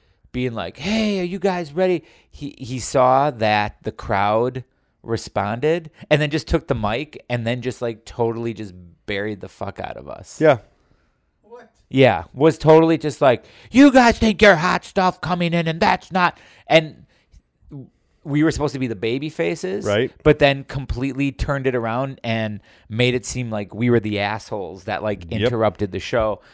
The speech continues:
Speaker 1: And we're like, "Oh." So we're, and then, so we, they, then we were supposed to challenge them, like, "You guys have been doing a lot of talking. We're
Speaker 2: Yeah.
Speaker 1: gonna challenge you to a match." We were supposed to challenge them to a match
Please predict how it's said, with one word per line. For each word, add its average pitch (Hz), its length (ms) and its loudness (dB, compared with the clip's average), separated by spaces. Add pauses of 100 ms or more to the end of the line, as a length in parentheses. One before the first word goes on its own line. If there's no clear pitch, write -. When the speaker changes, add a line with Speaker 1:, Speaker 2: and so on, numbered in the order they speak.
(140)
Speaker 1:
And 127 120 -2
we're 139 60 6
like, 127 220 2
"Oh." 120 460 2 (540)
So - 180 -2
we're, 110 140 -2
and 127 160 -6
then, 139 240 -2 (240)
so 147 200 4
we, 127 260 -2
they, 135 340 2
then 131 500 2 (180)
we 135 240 -2
were 196 80 6
supposed 160 320 0
to 147 40 -8
challenge 131 640 -4
them, 117 340 0
like, 110 220 -6
"You 170 100 -6
guys 170 180 0
have 147 60 -12
been 156 100 -6
doing 165 160 0
a 160 40 -4
lot 151 160 -2
of - 60 -16
talking. 147 500 -2 (280)
We're 139 140 -4
Speaker 2:
Yeah. 113 80 0
Speaker 1:
gonna 120 100 -4
challenge 151 320 -4
you 147 80 4
to - 160 -6
a 123 40 -4
match." 139 420 -2
We 131 100 -4
were 135 60 -2
supposed - 380 -4
to 117 160 2 (260)
challenge 135 360 0
them 123 180 0
to 127 160 -6
a - 40 -6
match 113 500 -8